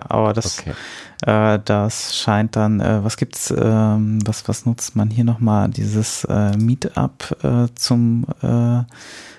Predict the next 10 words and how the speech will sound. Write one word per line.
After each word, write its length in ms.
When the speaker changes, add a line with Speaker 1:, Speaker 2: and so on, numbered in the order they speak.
Speaker 1:
Organisieren. 1080
Podcast-Meetups 920
werden 160
ja 100
auch 80
darüber, 640
äh, 80
veranstaltet. 920
Also 180
sowas 320